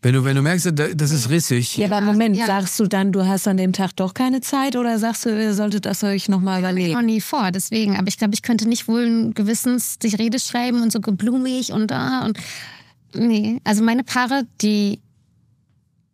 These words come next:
Speaker 3: die lieben sich schon alle wirklich und sind, äh, strahlen, wenn die mir ihre Geschichte erzählen. Das ist ja das, was mich auch so erfreut daran, weswegen ich den Job mache.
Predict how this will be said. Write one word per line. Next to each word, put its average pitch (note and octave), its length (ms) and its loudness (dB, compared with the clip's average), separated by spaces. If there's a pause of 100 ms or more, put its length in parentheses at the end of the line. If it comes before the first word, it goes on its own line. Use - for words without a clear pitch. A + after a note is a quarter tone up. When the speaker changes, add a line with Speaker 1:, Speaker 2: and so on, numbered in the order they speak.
(140)
Speaker 3:
die A3+ 100 4
lieben A3 220 2
sich A3 160 -2
schon A3+ 160 0
alle G#3+ 260 -2
wirklich B3 460 -2
und A3 180 0
sind, A3 280 0
äh, A#3+ 80 0
strahlen, A#3+ 480 0
wenn A#3+ 140 2
die A#3 60 2
mir A#3 80 2
ihre A3+ 120 2
Geschichte A#3 360 0
erzählen. A#3 340 2
Das D4 140 0
ist C4+ 100 -4
ja C#4 60 0
das, B3 160 0
was G#3 180 -2
mich A#3 420 0
auch F#3+ 120 0
so - 120 -4
erfreut G#3 400 -2
daran, E3 220 2
weswegen F3 260 0
ich F3+ 60 0
den E3+ 140 0
Job F3 160 -2
mache. G3 260 0